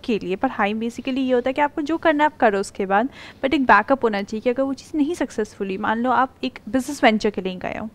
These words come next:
और वो नहीं होता किसी वजह सक्सेसफुल, but आपके पास एजुकेशन है, for the time being आप कहीं जॉब कर सकते हो और घर चला सकते हो उस टाइम के लिए, और फिर आप अपना side by side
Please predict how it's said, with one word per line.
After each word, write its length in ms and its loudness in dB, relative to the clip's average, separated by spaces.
और 80 2
वो 60 0
नहीं 340 8
होता 200 2
किसी 260 -8
वजह 180 -6
सक्सेसफुल, 540 -16
but 160 -4
आपके 240 -2
पास 160 -8
एजुकेशन 640 0
है, 240 0
for 100 0
the 120 6
time 240 4
being 220 0
आप 120 2
कहीं 140 4
जॉब 320 2
कर 120 0
सकते 380 -6
हो 240 -2
और 340 6
घर 200 8
चला 280 4
सकते 320 -2
हो 60 4
उस 140 -2
टाइम 200 0
के 180 0
लिए, 180 2
और 180 0
फिर 180 2
आप 160 0
अपना 180 0
side 320 2
by 120 2
side 320 2